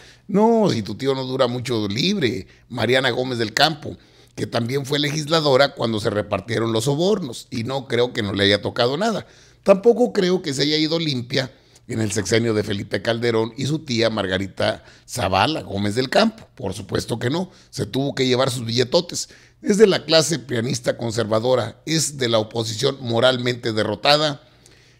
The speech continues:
que si por el bien del pueblo se trata, deben terminar de irse en dos mil veintiuno. En eso estoy completamente de acuerdo. No le pueden apostar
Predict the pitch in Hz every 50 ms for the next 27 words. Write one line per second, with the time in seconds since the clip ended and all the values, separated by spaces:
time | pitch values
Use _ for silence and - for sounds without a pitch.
0 | _ _ - 160 151 117 139 139 135 - _ - 143 143 143 139 143 170 202 196
1 | 190 165 160 131 120 - - 151 151 147 139 131 117 113 117 98 - 131 131 127
2 | - - 120 120 107 - - - - _ _ _ - 120 117 139 151 147 135 120
3 | 110 - 110 104 107 113 113 120 120 123 123 110 110 113 117 117 110 - - 107
4 | 104 104 104 110 113 113 107 104 107 98 92 - 117 117 113 110 117 127 131 120
5 | 123 113 - - 127 123 - - 107 107 - - 139 143 - - 117 104 110 110
6 | 110 110 - 104 101 92 - - - 90 87 - - - _ _ _ - _ _
7 | - - 196 214 202 170 - - 190 196 196 170 143 123 - - 120 110 - -
8 | 139 135 135 127 - 104